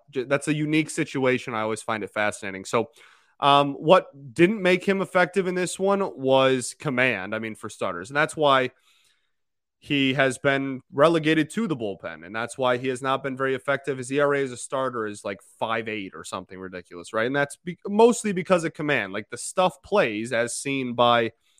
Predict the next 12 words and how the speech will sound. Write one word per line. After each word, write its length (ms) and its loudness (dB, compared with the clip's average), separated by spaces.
what 200 4
he's 180 -4
done 220 4
in 60 -2
the 60 -2
bullpen. 540 0
But, 140 -2
yeah, 220 4
it's 120 -20
tough, 280 2
tough 300 0
to, 320 0